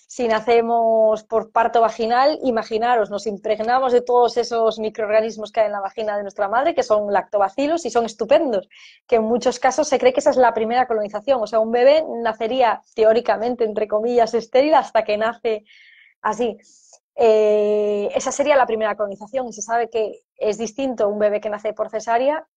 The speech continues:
eh, y un bebé que nace por parto vaginal, que se colonizan de forma distinta. O la lactancia, ¿no? Si recibimos lactancia materna o lactancia de fórmula, también va a cambiar, va a cambiar cómo los colonizamos y, por supuesto, cómo nos alimentamos. Quizá uno de los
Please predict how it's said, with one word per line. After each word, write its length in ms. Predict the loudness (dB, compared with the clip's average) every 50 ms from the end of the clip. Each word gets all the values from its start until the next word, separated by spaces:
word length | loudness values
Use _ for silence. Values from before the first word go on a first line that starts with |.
| -8
eh, 340 | -4 -4 -2 -2 -2 -4 -6 -6
y 180 | -8 -6 -6
un 80 | -4 -2
bebé 220 | -2 -2 -2 -2
que 80 | -2 -4
nace 220 | -6 -6 -6 -6
por 140 | -6 -6 -4
parto 200 | -4 -4 -2 -2
vaginal, 400 | -4 -4 -4 -4 -2 -2 -2 -2
que 80 | -2 -4
se 120 | -6 -6
colonizan 400 | -6 -4 -4 -6 -6 -4 -4 -4
de 80 | -4 -4
forma 200 | -8 -8 -12 -12
distinta. 540 | -12 -12 -8 -4 -2 -2 -2 -2 -4 -6 -8 _ _ _ _ -20 -20 -20 -20 -20 -8 _
O 180 | 2 4 6 6
la 100 | 6 6
lactancia, 600 | 4 2 2 2 0 0 0 -2 -2 -2 -2 -2
¿no? 160 | -2 -4 -4
Si 120 | -4 -6
recibimos 360 | -8 -8 -8 -8 -8 -8 -6 -6
lactancia 420 | -6 -4 -2 -2 -2 0 0 -2
materna 340 | 0 0 0 0 -2 0 -2
o 20 |
lactancia 440 | -2 -4 -6 -8 -10 -8 -2 2 2
de 80 | 2 2
fórmula, 380 | 2 0 -2 0 0 0 0 2
también 360 | 0 0 0 0 -2 -2 -2
va 80 | -4 -4
a 40 | -4
cambiar, 720 | -6 -8 -8 -6 -4 -2 -2 -2 -2 -4 -4 -6 -8 -12 _ _ _ _ _ _ -2
va 80 | -2 -2
a 60 | 0
cambiar 420 | 0 -2 -2 0 2 2 2 2
cómo 220 | 2 0 0 0 0
los 180 | -2 -2 -4
colonizamos 680 | -4 -2 0 0 0 -2 0 2 2 2 2 0 -2 -2
y, 120 | -2 0
por 140 | 2 2 2
supuesto, 340 | 2 2 0 0 2 2 2
cómo 160 | 2 0 -2
nos 140 | -4 -6 -8
alimentamos. 560 | -8 -8 -8 -10 -8 -6 -6 -6 -6 -8 -16 -14
Quizá 240 | -8 -2 0 0
uno 180 | 0 0 0 -2
de 80 | 0 0
los 280 | 0 0 -2 -4 -10